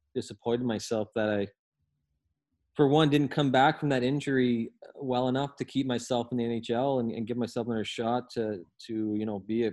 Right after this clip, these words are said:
be a full-time N H L er, because after that's basically when I kinda went downhill for the N-, N H L. And, you know, I, I, I don't, uh,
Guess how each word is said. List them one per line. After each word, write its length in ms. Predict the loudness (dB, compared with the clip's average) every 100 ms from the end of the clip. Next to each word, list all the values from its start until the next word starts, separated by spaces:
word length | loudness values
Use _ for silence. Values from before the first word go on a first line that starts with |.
| -4
be 140 | -4 -2
a 260 | -2 -4 -8 _ _ _ _
full-time 300 | -6 -4 -2 -2
N 100 | -4
H 160 | -2
L 160 | 0 0
er, 80 | 0
because 360 | -4 -6 -8 -12 -20 _ _ _ -4
after 220 | -2 2
that's 220 | 4 2
basically 360 | 2 -2 0 -4
when 80 | -4
I 80 | -4
kinda 220 | -2 0
went 220 | -2 -6 -10 -6
downhill 400 | -4 -4 -4 -6
for 80 | -6
the 60 | -4
N-, 220 | -6 -6
N 100 | -8
H 220 | -8 -6 -4
L. 320 | -2 -2 -2
And, 200 | -4 -8 -14 _ _ _ _ _ _ _ _ _ _ _ _ 2
you 80 | 6
know, 80 |
I, 200 | 6 6
I, 180 | 4 4
I 40 | 4
don't, 380 | 4 2 0
uh, 420 | 0 2 2 0